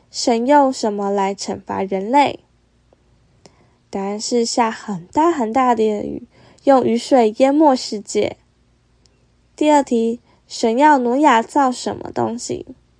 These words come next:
答案是方舟。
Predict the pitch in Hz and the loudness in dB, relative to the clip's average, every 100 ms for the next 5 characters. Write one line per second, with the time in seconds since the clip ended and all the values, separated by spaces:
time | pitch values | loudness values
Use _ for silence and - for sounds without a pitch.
0 | _ _ _ _ _ _ _ _ _ _ | _ _ _ _ _ _ _ _ _ _
1 | _ _ _ _ _ _ _ _ _ _ | _ _ _ _ _ _ _ _ _ _
2 | _ - 202 214 226 - 220 214 226 226 | _ -8 -6 -6 -8 -6 -6 -4 -4 -4
3 | 233 - 285 294 349 | -6 0 2 4 2